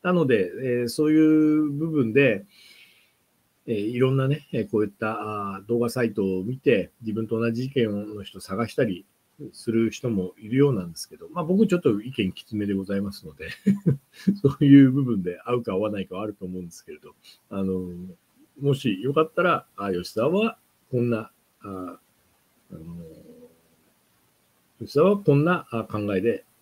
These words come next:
サッカーを見てますよ、あるいは浦和レッズに寄り添っておりますよっていうことを分かっていただければなと思います。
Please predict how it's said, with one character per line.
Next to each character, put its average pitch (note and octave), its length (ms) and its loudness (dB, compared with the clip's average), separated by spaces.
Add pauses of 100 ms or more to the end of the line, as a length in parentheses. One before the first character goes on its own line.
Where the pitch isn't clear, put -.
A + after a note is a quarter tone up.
(220)
サ G#2+ 120 -8
ッ G2+ 80 -14
カ F#2 100 -4
ー F2 40 -2
を E2 40 -6
見 G2 120 -6
て G2+ 100 -2
ま E2 120 -6
す - 140 -10
よ、 G#2+ 120 -2 (380)
あ F#2+ 120 -4
る A2 100 2
い G#2 40 4
は F#2 60 0
浦 F#2+ 180 0
和 G2 60 0
レ A2 80 0
ッ - 40 -6
ズ - 120 -10
に F2+ 80 -2
寄 E2 80 0
り E2+ 60 -12
添 G2 140 -6
っ - 40 -20
て - 120 -8
お E2 40 -2
り E2 80 -12
ま F2 100 -10
す - 140 -10
よ G2 60 -6
っ - 20 -12
て - 160 -10
い E2+ 60 -4
う - 40 -14
こ A#2 100 -10
と E3+ 140 -6
を - 200 -2
分 F2+ 100 -10
か - 80 -16
っ G2+ 40 -14
て D#2+ 100 -14
い D#2 40 -10
た D#2+ 100 -16
だ D#2 80 -14
け - 100 -16
れ E2 80 -8
ば F2 100 -8
な B2 100 -6
と F#2+ 120 -14
思 C#2+ 100 -12
い - 20 -12
ま C2+ 60 -14
す。 - 140 -18